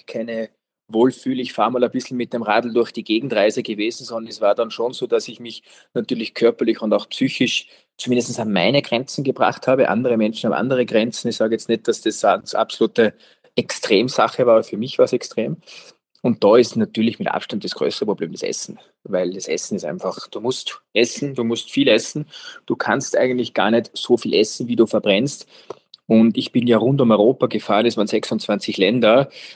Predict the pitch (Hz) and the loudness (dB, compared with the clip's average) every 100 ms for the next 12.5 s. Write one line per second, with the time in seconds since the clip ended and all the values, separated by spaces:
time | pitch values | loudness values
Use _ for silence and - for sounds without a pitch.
0 | - 113 110 113 113 - 117 113 113 104 | 0 4 4 2 -6 -2 2 2 0 -2
1 | 101 113 131 117 - 117 98 104 120 113 | 2 2 4 0 0 -8 -2 -2 -2 -2
2 | 110 95 65 120 123 107 - 98 120 113 | -4 -2 0 0 -2 -6 -6 -6 -6 -8
3 | 101 101 117 - - 104 90 101 - - | -4 0 0 0 -2 0 0 -2 -6 -4
4 | 104 98 - 110 131 120 110 - 113 104 | -8 -6 -6 2 6 6 4 -6 -4 -2
5 | 120 - 110 107 104 139 - - - - | -2 0 0 2 2 -2 -2 -10 -12 -20
6 | - - - 104 107 110 110 110 113 107 | -20 -6 2 4 6 6 4 2 0 2
7 | 117 - 80 - - 90 - 95 127 - | 0 0 -6 -6 -2 -4 2 2 2 -2
8 | - 107 104 101 - - 92 123 - _ | -6 -2 0 0 -2 0 2 2 -2 _
9 | _ _ _ - 110 110 110 104 _ - | _ _ _ -6 -2 0 0 -2 _ -2
10 | 120 - 147 113 110 127 110 110 107 92 | -2 -2 -2 0 0 -2 -2 0 0 -2
11 | 80 - 107 98 - - 110 110 101 107 | -4 -4 -2 -2 -4 -6 -2 0 0 0
12 | 113 110 110 107 107 | 2 2 4 2 0